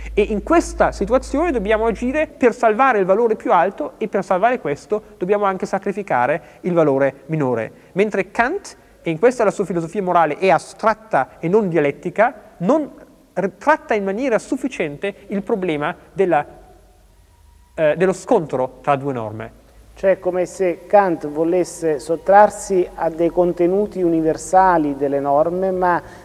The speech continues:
Speaker 2: ricade di nuovo in una forma di dogmatismo formale perché vuole attenersi per forza al carattere formale dell'imperativo categorico.
Speaker 1: Esatto,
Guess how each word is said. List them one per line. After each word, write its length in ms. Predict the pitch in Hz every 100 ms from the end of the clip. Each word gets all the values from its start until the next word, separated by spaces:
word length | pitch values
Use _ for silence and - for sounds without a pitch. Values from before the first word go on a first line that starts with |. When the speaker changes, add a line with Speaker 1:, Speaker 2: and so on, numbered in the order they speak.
| -
Speaker 2:
ricade 600 | 156 170 160 196 185 160 151
di 100 | 160
nuovo 340 | 175 190 160
in 80 | 151
una 160 | 151
forma 360 | 147 185 185 170
di 120 | 156
dogmatismo 720 | 156 160 165 165 175 185 170 156
formale 720 | 175 180 185 165 147 151 175
perché 340 | 175 165 139
vuole 220 | 165 185 180
attenersi 580 | 165 185 190 190 -
per 200 | 180 185
forza 560 | - 214 220 220 - 220
al 100 | 185
carattere 520 | 180 180 190 190 175
formale 560 | 170 165 170 175 185 180
dell'imperativo 640 | 170 165 165 156 151 165
categorico. 680 | 156 160 165 170 120 107 113
Speaker 1:
Esatto, 440 | 160 302 285 -